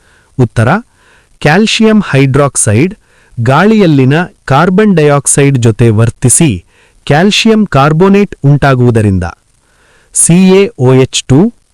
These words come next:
ಪ್ಲಸ್ ಸಿ ಓ ಟು gives ಸಿ ಎ ಸಿ ಓ ತ್ರೀ ಪ್ಲಸ್ ಎಚ್ ಟು ಒ. ಆರು, ಚಿಪ್ಸ್ ತಯಾರಕರು ಚಿಪ್ಸ್ನ ಪೊಟ್ಟಣದಲ್ಲಿ ನೈಟ್ರೋಜನ್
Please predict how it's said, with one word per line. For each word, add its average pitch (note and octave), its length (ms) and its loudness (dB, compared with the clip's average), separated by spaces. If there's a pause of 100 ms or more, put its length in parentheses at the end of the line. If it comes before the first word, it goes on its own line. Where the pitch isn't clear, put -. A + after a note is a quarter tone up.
(120)
ಪ್ಲಸ್ - 460 -2 (140)
ಸಿ D3+ 300 0
ಓ D3 200 2
ಟು D#3+ 340 -2 (500)
gives G3 480 -2 (340)
ಸಿ - 220 -2
ಎ G3+ 280 2
ಸಿ D#3 300 0
ಓ D3 160 4
ತ್ರೀ G#3 360 -4 (200)
ಪ್ಲಸ್ G#3 380 -2 (220)
ಎಚ್ - 240 -4
ಟು D3 300 0
ಒ. G#2+ 160 0 (840)
ಆರು, B2 380 -2 (500)
ಚಿಪ್ಸ್ - 340 -4
ತಯಾರಕರು D3+ 840 0 (260)
ಚಿಪ್ಸ್ನ - 440 -2
ಪೊಟ್ಟಣದಲ್ಲಿ B2 880 -2 (340)
ನೈಟ್ರೋಜನ್ G3+ 720 0